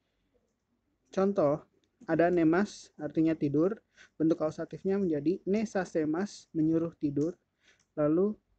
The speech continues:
bentuk pasif kausatifnya menjadi ne sase raremas, disuruh tidur. Lalu contoh kedua ada abiru, mandi.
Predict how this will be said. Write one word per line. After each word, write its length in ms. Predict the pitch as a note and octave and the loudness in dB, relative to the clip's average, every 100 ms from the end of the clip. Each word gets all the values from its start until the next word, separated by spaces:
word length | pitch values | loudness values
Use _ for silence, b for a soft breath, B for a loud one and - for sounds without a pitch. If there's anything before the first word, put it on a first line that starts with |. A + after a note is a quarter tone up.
| _ - | _ -4
bentuk 400 | D3 D#3 F#3+ - | -2 0 -2 -6
pasif 320 | E3+ G3 E3+ | -6 -4 -2
kausatifnya 720 | F3+ E3+ E3+ - D3+ - F3 | -4 -4 -6 -12 -12 -6 -2
menjadi 480 | G3+ E3 D3 D#3+ F#3+ | -2 -2 -2 -2 -2
ne 240 | E3 G3+ | -2 -2
sase 400 | G#3 F3 D#3+ G3+ | -2 -8 -6 -4
raremas, 720 | G#3 F#3 E3 E3+ F3 D#3+ - _ _ _ - | -2 -2 -2 -4 -6 -6 -14 _ _ _ -2
disuruh 640 | D#3 D#3+ - D#3 F#3 F#3 _ | -2 0 -2 0 0 -2 _
tidur. 400 | - D3+ D#3+ D#3 - _ _ _ _ _ _ _ _ _ _ _ _ _ _ _ _ _ _ _ _ _ _ | -4 2 2 0 -6 _ _ _ _ _ _ _ _ _ _ _ _ _ _ _ _ _ _ _ _ _ _
Lalu 480 | D3 C#3+ F3 G#3+ A3 | -2 2 4 4 2
contoh 320 | G#3+ F3 F3 | 0 -2 -2
kedua 480 | F3+ D3+ D3 F3+ E3 | -6 -4 -4 -2 -2
ada 80 | D3+ - | -2 -2
abiru, 720 | D3 C#3 C#3+ D3+ F3 D#3 - C#3+ | -2 2 2 4 4 2 0 -4
mandi. 640 | D3+ D3 D3 D3 D#3 | 0 2 2 2 2